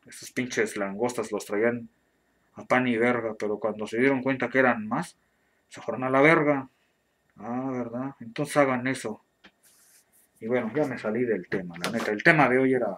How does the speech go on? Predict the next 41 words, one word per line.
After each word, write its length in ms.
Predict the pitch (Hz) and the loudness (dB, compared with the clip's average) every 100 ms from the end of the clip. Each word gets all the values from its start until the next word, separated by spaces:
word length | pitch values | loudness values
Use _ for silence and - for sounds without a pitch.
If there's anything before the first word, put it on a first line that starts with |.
| - | -10
los 160 | 87 - | -16 -6
pinches 280 | 135 123 - | -6 -4 -6
chamacos 680 | 101 101 113 101 87 - - _ _ | -6 -4 -4 -4 -8 -10 -18 _ _
que 120 | 98 | -12
pasan 360 | - 123 120 98 | -2 -2 -2 -4
de 120 | 104 | -2
año 200 | 117 123 | 0 -2
y 60 | 113 | -2
son 140 | 117 | -4
unos 200 | 113 110 | -4 -8
pinches 480 | - 110 110 95 87 | -10 -10 -8 -10 -8
burros. 600 | 104 107 - 78 - - _ _ _ - | -8 -8 -8 -16 -20 -20 _ _ _ 8
Eso 260 | 170 160 | 10 10
es 60 | 151 | 2
lo 140 | 127 | 0
que 140 | - 98 | -2 -8
son. 380 | - 107 98 - _ _ _ _ _ _ _ - - - _ _ _ | -8 -8 -8 -12 _ _ _ _ _ _ _ -18 -18 -18 _ _ _
Los 140 | - | -20
pinches 400 | - 117 113 98 | -8 -8 -6 -8
burros 280 | 104 107 104 | -4 -4 -4
y 40 | 101 | -6
los 160 | 98 | -4
papás 260 | 107 107 135 | -6 0 0
atentos. 340 | 113 113 - | 0 -4 -4
"Ay, 160 | 113 175 | -2 -2
mi 120 | 156 | -2
hijo 140 | 156 - | -6 -6
sacó 340 | 151 - 143 | -10 2 4
ocho, 260 | 151 156 120 | 4 0 -8
mi 80 | 147 | -10
hijo 120 | - | -6
sacó 260 | 147 - | -4 -2
nueve", 380 | 131 131 123 113 - _ | -2 -2 -4 -6 -14 _
sin 200 | - 104 | -12 -8
saber 320 | - 113 123 | -2 0 0
que 100 | 123 | 0
el 60 | 107 | -2
maestro 380 | 110 120 - 113 | 0 0 0 -4
se 160 | 101 95 | -4 -6
los 200 | 101 95 | -6 -6
regaló, 640 | 101 98 101 107 117 117 | -6 -2 -2 2 0 0